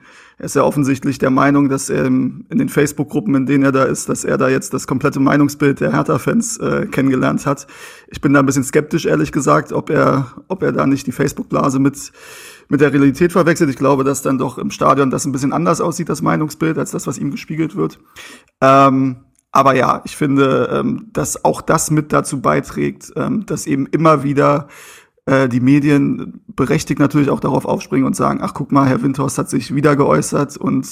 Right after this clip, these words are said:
hat, hat Kritik geübt im Endeffekt an Hertha B S C oder an gewissen Dingen oder es scheint ja da wohl nicht zu stimmen und in die Richtung.“ Und das bringt auch keine Ruhe rein.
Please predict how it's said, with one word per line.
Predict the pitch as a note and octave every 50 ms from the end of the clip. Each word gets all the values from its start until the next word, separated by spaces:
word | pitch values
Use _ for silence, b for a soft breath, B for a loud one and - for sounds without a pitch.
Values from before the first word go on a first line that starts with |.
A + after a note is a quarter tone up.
| -
hat, | - - - - - - B B B B B B B B B B B B B _ _
hat | - - - - -
Kritik | C#3 C#3+ - - F3+ E3+ F3
geübt | F3 D#3 D#3 D3 B2 -
im | - C3+
Endeffekt | - C#3 B2 C#3+ - C#3+ C3 -
an | - -
Hertha | - C3+ B2+ - C#3
B | C3+ C3+ C3
S | B2+ - -
C | - C#3 C#3
oder | C#3 C3+ C#3
an | C#3 -
gewissen | B2+ C3 B2 C#3 - D3 C3+
Dingen | B2 C#3+ C#3+ D#3 D3+ C#3+
oder | - - - C3+ C#3+
es | D3 C#3+
scheint | - D3+ C#3+ C#3+
ja | C#3+ C#3
da | - - - C3+
wohl | C#3 C#3 C3
nicht | - C3 - -
zu | - -
stimmen | - - - D#3+ F3 E3+ D#3+ -
und | C3+ - -
in | -
die | C3 C#3
Richtung.“ | C#3+ C#3+ C#3 - - C#3+
Und | C#3 C3+ C3
das | D3+ - -
bringt | - - D#3 D3+ - -
auch | D3+ D3+ - -
keine | - C#3 C3 C3+
Ruhe | C3 - - C#3 C3+ C3+ C3+
rein. | - - C#3+ C#3+ - B B